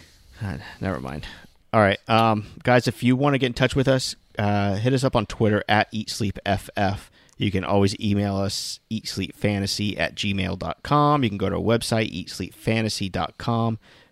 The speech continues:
Please, please, please write us a review on iTunes if you haven't already and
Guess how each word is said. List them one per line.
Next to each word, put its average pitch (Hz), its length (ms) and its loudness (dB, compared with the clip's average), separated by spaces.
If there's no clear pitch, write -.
Please, 151 400 2
please, 113 280 -2
please 127 600 -2
write 110 200 2
us 113 200 -2
a 104 100 -4
review 101 320 2
on 101 80 0
iTunes 107 520 0
if 101 120 -8
you 95 100 0
haven't 101 160 -2
already 101 400 0
and 92 260 -8